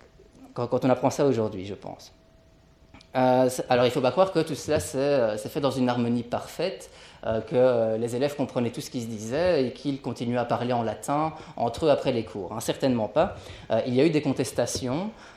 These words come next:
euh, il y a eu, euh, voilà, euh, il y a eu des gros problèmes de compréhension parfois, euh, mais ce système a quand même fonctionné pendant, euh, une quinzaine d'années, jusqu'à, euh, l'indépendance de la Belgique.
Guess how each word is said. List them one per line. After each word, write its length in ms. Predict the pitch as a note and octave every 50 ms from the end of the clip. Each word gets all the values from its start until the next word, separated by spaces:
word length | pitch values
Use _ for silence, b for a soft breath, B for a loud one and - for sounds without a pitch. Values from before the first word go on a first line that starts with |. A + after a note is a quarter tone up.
| B - -
euh, 400 | A#2+ A#2 A#2 A#2 A#2 A#2 A#2+ - - -
il 180 | C#3+ C3+ C3
y 60 | B2+
a 120 | B2+ A#2 A#2+
eu, 360 | C3 D3+ E3+ F3+ F3+ E3+ D3+
euh, 280 | C3+ B2 A#2 A2+ A2+ A2+ A2 B B B B B B B - - D#2+ F2+ B2 A#2
voilà, 300 | A#2+ B2 B2 B2 A2+ G#2+
euh, 380 | G2+ G#2 A2 G#2+ G#2+ G#2+ G#2 F#2 - - - - C3+ B2 -
il 100 | B2+ C3
y 80 | B2 B2
a 60 | B2+
eu 60 | D3+
des 100 | C#3 C3
gros 160 | B2+ - E3
problèmes 320 | E3 E3 D#3 C#3+ D3+ D3+ C#3+
de 60 | B2+
compréhension 640 | B2 C3 A2+ - - A#2+ A2 G#2+ - - - F#3 G3
parfois, 540 | - B2+ A2 - - - D3 E3 F#3 F#3+ B B B B B B -
euh, 220 | A2+ A#2 A#2+ A#2+
mais 300 | B2 B2 B2+ C#3 E3 F#3+
ce 160 | F#3 - E3+ D3+
système 420 | - - B2+ - - - F3 F3
a 60 | C3+
quand 120 | A#2 A2 A2
même 180 | C3+ D3+ D#3
fonctionné 520 | - - D3+ C3 - - A2+ A2 A#2 D3 D#3+
pendant, 540 | - A#2 A2 G#2+ A2+ B2 C#3+ D3+ D3 D3
euh, 140 | - A#2+ A#2
une 140 | A#2 C3 B2+
quinzaine 380 | - - B2 B2 A#2+ B2+ B2 B2
d'années, 360 | A#2+ A#2 A2 G#2 G2+ G2+ G#2
jusqu'à, 420 | A2+ A2+ - - C3 B2 B2+ B2+
euh, 220 | A#2+ A2 G#2+ G#2 A2
l'indépendance 580 | A#2 A#2 A#2 A#2+ A2+ A#2 A#2 A#2 B2 C3+ A#2
de 60 | B2
la 100 | A#2 A#2+
Belgique. 560 | A2+ A2+ A2 G2 - - - - - - -